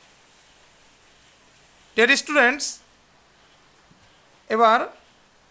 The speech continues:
হোমওয়ার্ক, তোমাদের বাড়ির কাজ দেখো। Read and write the letter। মডেল থার্টি টু, কোশ্চেন নং এইট,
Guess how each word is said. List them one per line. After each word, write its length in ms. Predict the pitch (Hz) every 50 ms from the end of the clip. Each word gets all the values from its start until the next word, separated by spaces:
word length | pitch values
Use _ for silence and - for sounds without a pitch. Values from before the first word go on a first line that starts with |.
| _ _ _ _ _ _ _ _ _ _ -
হোমওয়ার্ক, 600 | 262 285 302 302 285 247 196 - - - - - - - _ _ _ _ _
তোমাদের 260 | - 208 226 226 240
বাড়ির 320 | 220 202 226 240 254 262 247
কাজ 180 | 262 254 240
দেখো। 540 | 220 196 214 202 202 208 226 262 311 381 - - _ _ _ _ _ _ _ _ _ _ _ _ _ _ _ _ _ _ _ _ _ _ _ _ _ _ _ _ _ _ _ _ _ _ -
Read 280 | 180 214 247 277 285 226
and 480 | - - 247 247 247 247 247 240 208
write 600 | 240 226 220 220 220 226 226 233 240 240 233 - 190
the 160 | 190 208 202 196
letter। 500 | 196 190 190 - 208 214 226 247 269 339 - - _ _ _ _ _ _ _ _ _ _ _ _ _ _ _ _ _ _ _ _ _ _ _ _ _ _ _ _ _ _ -
মডেল 360 | 170 175 196 214 233 254 254 254 247
থার্টি 240 | 233 233 233 233 240 214 240
টু, 100 | 233 233 226 233 233 226 226 - - _ _ _ _ _ _ _ _ _
কোশ্চেন 440 | - 220 208 - - - 240 233 226 220 214
নং 200 | 214 208 208 208 208 208 208 208 208 208 214 - _ _ _ _ _ _ _ _ _ -
এইট, 320 | 214 214 208 - - -